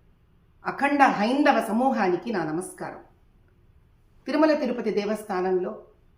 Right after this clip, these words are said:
సాక్షాత్తు కలియుగ దైవమైన వెంకటేశ్వర స్వామి పట్ల ఎన్నో ఏళ్లగా ఎన్నో అన్యాయాలు, అత్యాచారాలు జరుగుతూనే ఉన్నాయి. కానీ ఆ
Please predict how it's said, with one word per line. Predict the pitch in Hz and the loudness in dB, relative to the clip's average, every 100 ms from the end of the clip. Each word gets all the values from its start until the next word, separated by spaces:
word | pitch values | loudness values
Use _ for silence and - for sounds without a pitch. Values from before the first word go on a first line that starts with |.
| _ _ - | _ _ -2
సాక్షాత్తు | 196 - - 240 240 226 | 0 -2 2 4 4 -2
కలియుగ | - 185 247 262 | -4 -2 -2 -2
దైవమైన | 226 202 190 180 165 | 0 0 0 -2 -2
వెంకటేశ్వర | 160 180 226 220 196 | -6 -8 -8 -10 -10
స్వామి | - 185 170 165 | -12 -8 -8 -8
పట్ల | 160 - - - - _ _ _ _ _ _ _ _ _ - | -10 -12 -14 -14 -20 _ _ _ _ _ _ _ _ _ 0
ఎన్నో | 202 262 311 214 220 | 2 4 2 2 0
ఏళ్లగా | 214 208 190 180 | 0 0 0 0
ఎన్నో | 185 220 247 247 | 0 0 -2 -2
అన్యాయాలు, | 196 202 202 185 165 175 185 | -2 0 0 -2 -2 -4 -6
అత్యాచారాలు | 175 - 214 - 175 165 160 170 | -10 -8 -6 -6 -8 -8 -8 -6
జరుగుతూనే | 180 196 165 151 | -6 -4 -6 -6
ఉన్నాయి. | 139 143 - _ _ _ _ _ _ _ - _ _ _ _ _ - | -8 -16 -20 _ _ _ _ _ _ _ -20 _ _ _ _ _ 0
కానీ | 202 247 320 - - _ _ _ _ _ _ _ | 2 2 -4 -10 -20 _ _ _ _ _ _ _
ఆ | - | -2